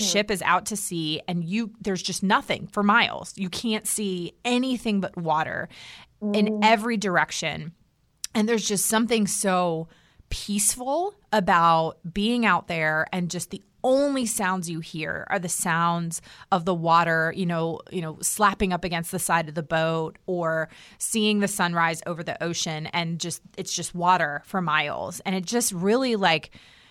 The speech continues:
Speaker 2: for me, it just really makes me appreciate God's creation. It makes me appreciate,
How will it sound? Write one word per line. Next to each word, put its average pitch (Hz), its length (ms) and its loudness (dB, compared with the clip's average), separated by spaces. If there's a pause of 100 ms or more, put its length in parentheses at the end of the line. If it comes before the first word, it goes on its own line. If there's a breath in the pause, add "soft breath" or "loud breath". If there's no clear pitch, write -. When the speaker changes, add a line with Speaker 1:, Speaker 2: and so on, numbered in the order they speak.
Speaker 2:
for 226 120 2
me, 220 400 6
it 214 60 2
just 185 220 -4
really 214 400 0
makes 190 260 0
me 170 120 0
appreciate 220 640 0
God's 156 260 2
creation. 202 680 2
It 185 100 0
makes 170 320 0
me 175 140 0
appreciate, 180 920 -2